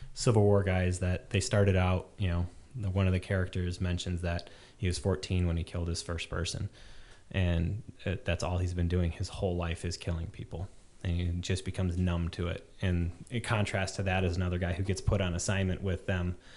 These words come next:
and he's never killed anybody. He ends up killing his first person. And they hit, he comes down to it and says, you know, "I don't wanna become numb.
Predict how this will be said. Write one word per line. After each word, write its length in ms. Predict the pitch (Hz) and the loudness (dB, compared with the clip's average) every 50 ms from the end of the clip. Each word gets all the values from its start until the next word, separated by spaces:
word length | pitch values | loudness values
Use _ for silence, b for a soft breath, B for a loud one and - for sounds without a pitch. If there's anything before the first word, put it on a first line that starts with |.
| B B B B B B | B B B B B B
and 220 | 101 92 87 87 80 | -4 -2 -2 -2 -2
he's 240 | 92 98 87 - | -2 -2 0 2
never 160 | 101 98 87 82 | 2 0 0 0
killed 260 | - - 104 95 95 | 0 0 2 2 4
anybody. 360 | 92 90 87 87 87 87 87 | 2 2 2 0 0 0 0
He 220 | - 104 95 90 | 0 0 2 2
ends 200 | 87 87 87 87 | 2 2 0 0
up 180 | 87 82 - - | -2 -2 -4 -6
killing 240 | - - 92 85 82 | -4 -4 -2 -2 -2
his 240 | - - 107 98 - | 2 2 2 2 2
first 260 | - 87 87 - - | -2 -6 -8 -8 -8
person. 460 | - - 87 90 - - 95 95 92 | -8 -6 -6 -6 -6 -6 -6 -6 -4
And 240 | 92 92 87 85 85 | -4 -2 -2 0 0
they 60 | 85 | 0
hit, 320 | 87 87 92 87 - - B B B B B B B B B B | 0 0 -2 -4 -4 -6 B B B B B B B B B B
he 100 | B 117 | B -4
comes 240 | - - 104 98 - | 0 0 0 0 2
down 240 | - 92 87 90 90 | 0 0 0 0 0
to 60 | 92 | 2
it 40 | 95 | 2
and 140 | 95 95 | 0 0
says, 340 | - - 98 98 95 92 - | 0 0 0 0 2 0 2
you 140 | 101 95 92 | 2 2 4
know, 240 | 90 87 90 90 - B B B B B B B - - - - | 4 2 2 0 -2 B B B B B B B -20 -20 -14 -6
"I 100 | - 110 | 0 2
don't 180 | 107 104 - - | 4 4 4 2
wanna 240 | 92 98 98 90 85 | 2 2 2 2 0
become 320 | - - - 92 90 95 92 | -2 -6 -8 -8 -6 -4 -4
numb. 220 | 87 80 87 - | -4 -4 -6 -6